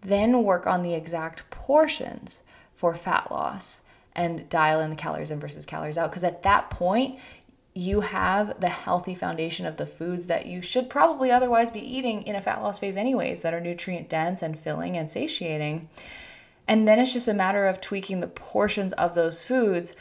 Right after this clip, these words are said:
so that you can see the desired result that you want, because it will inadvertently take specific amounts of specific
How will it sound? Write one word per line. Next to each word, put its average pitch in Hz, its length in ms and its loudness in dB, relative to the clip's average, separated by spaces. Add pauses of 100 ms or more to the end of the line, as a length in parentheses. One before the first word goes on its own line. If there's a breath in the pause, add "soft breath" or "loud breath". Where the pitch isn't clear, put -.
(240 loud breath)
so 214 400 6
that 170 540 2
you 165 440 2 (140)
can 156 840 -2
see - 320 -2
the 175 160 0
desired 156 480 0
result 151 300 -2
that - 80 -8
you 151 80 -4
want, 185 220 2
because 180 260 -2
it - 100 -2
will 180 380 6
inadvertently 190 840 0 (240 loud breath)
take 190 280 0
specific 175 480 -2
amounts 160 340 -2
of 160 80 -2
specific 151 540 -6